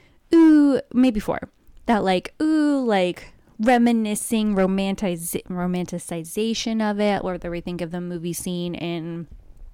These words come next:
Thirteen Going on Thirty or The Princess Diaries, or even in our own memories from our youth where we get, where we kinda delete the negative shit, but we remember some of those, like, initial moments of, like, feeling a sense of belonging and the importance of female friendship, which is, like, fucking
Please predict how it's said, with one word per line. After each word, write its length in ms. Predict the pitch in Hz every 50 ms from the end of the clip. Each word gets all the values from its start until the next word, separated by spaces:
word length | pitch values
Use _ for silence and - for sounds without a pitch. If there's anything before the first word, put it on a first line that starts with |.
| - - -
Thirteen 360 | 220 214 185 - 214 196 202
Going 280 | 190 - 185 180 180 123
on 100 | - - - -
Thirty 480 | 285 285 277 262 240 247 247 240 233
or 40 | 208
The 100 | 180 185
Princess 400 | - - 185 156 - 180 - - _ -
Diaries, 880 | 277 254 247 240 233 233 233 233 226 226 220 214 208 214 214 190 185
or 320 | 185 175 175 170 170 180 180 - - - - - - - - - - -
even 280 | 254 254 233 240 226
in 120 | 220 208 202
our 140 | 196 185 -
own 200 | - 196 196 190
memories 480 | 180 156 175 190 190 185 185 190 185 -
from 160 | - 196 185
our 80 | 180
youth 340 | 175 170 175 185 180 180 - 180
where 160 | 185 180 175
we 140 | 175 180 175
get, 380 | 165 - 196 185 180 - -
where 140 | 185 196 190
we 100 | 175 185
kinda 300 | - - - 214 214 214
delete 300 | - 175 165 175 185 -
the 80 | - 180
negative 480 | 175 160 147 160 185 202 202 220 208
shit, 240 | - - 247 233 208
but 100 | 202 180
we 120 | 180 185
remember 300 | 180 180 190 175 170 190
some 160 | 185 - 196 185
of 100 | 175 170
those, 180 | 180 170 -
like, 180 | 170 170 - -
initial 380 | 185 185 175 180 180 - 196
moments 500 | 175 170 170 165 165 175 180 180 170 -
of, 100 | 180 170
like, 220 | - - - - -
feeling 440 | - - - 175 170 170 170 170 -
a 60 | 165
sense 240 | - 175 170 - 190
of 140 | 190 175
belonging 560 | - 170 175 170 160 170 180 180 180 180 175 175
and 180 | 170 - -
the 100 | - -
importance 560 | - 185 - - 190 - - 180 180 175 -
of 120 | 175 175 -
female 320 | - - 175 175 170 175 170
friendship, 520 | - - 170 170 175 - - 214 208 -
which 180 | 190 180 - 185
is, 140 | 180 165
like, 180 | 170 160 160 -
fucking 920 | - - - _ - 226 208 196 190 - - 190 170 165 165 156 151 151